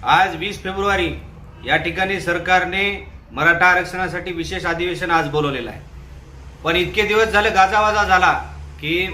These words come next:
मराठा समाजाला टिकणारं आरक्षण देऊ वगैरे, वगैरे, वगैरे म्हणून. <clears throat> पण मराठा सेवा संघ संभाजी ब्रिगेडची गेल्या तीस वर्षापासूनची मागणी आहे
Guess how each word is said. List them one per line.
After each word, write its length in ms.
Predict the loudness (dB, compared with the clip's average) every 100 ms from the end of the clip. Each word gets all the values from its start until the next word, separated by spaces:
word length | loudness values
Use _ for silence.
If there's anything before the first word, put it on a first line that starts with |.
| -4
मराठा 320 | -2 -2 -4
समाजाला 400 | -2 -2 0 0
टिकणारं 380 | 0 0 4 4
आरक्षण 380 | 4 -2 -6
देऊ 120 | -2 -2
वगैरे, 400 | -4 -4 -6 -6
वगैरे, 300 | -8 -8 -8
वगैरे 280 | -6 -6
म्हणून. 200 | -8 -10 -16 -20 -20 -20 -20 -20 -6 -2 0 -2
<clears throat> 240 | -4 -10 2
पण 220 | 2 2
मराठा 400 | 2 2 2 0
सेवा 260 | -2 -2 0
संघ 240 | -2 -6
संभाजी 400 | -6 -4 -4 -4
ब्रिगेडची 560 | -6 -6 -6 -6 -6 -6 -10 -18 -20 -18 -4
गेल्या 400 | 0 4 6 4
तीस 380 | 2 -8 -6 -6
वर्षापासूनची 720 | -4 -2 -2 -4 -8 -8 -4
मागणी 360 | -2 -2 -2
आहे 420 | 0 0 0 -2